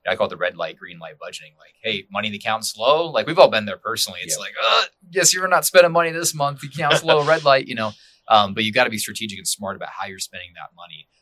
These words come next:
Speaker 1: knowing how much is coming in, what is in your pipeline, what are the costs you do business every month, and then bidding jobs appropriately, you know, to make sure that you're,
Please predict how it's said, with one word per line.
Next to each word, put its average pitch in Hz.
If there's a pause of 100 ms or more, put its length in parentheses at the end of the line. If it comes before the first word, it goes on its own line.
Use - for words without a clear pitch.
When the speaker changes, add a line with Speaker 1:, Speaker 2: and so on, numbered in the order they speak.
(120)
Speaker 1:
knowing 101
how 95
much 98
is 95
coming 87 (100)
in, 85
what 92
is 98
in 95
your 82
pipeline, 82
what 92
are -
the 95
costs 85
you 90
do 82
business 80
every 80
month, 76
and 95
then 82
bidding 101
jobs 87
appropriately, 85 (360)
you 92
know, 76
to -
make 85
sure 87
that 82
you're, 80